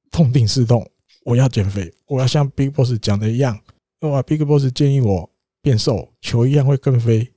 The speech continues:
我球一样也很会飞，不会比现在不好，甚至也可以变帅，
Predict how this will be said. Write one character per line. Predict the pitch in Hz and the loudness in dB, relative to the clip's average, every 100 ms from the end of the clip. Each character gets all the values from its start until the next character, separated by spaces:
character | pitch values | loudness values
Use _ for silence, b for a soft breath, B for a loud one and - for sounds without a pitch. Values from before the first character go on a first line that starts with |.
| _ - | _ -6
我 | 107 | -2
球 | 117 | 0
一 | 127 | 2
样 | 143 123 | 2 2
也 | 98 | 0
很 | 92 | 2
会 | 117 | 0
飞， | 117 117 | 2 0
不 | 117 123 | 0 -2
会 | 131 | 0
比 | 107 | 0
现 | 110 | 0
在 | 123 | 0
不 | 123 | 0
好， | 117 113 - _ | -2 -4 -12 _
甚 | _ 151 127 | _ -2 0
至 | 135 | -2
也 | 110 | -2
可 | 147 | -2
以 | 131 | -2
变 | 143 135 | 0 0
帅， | - 127 | 2 -2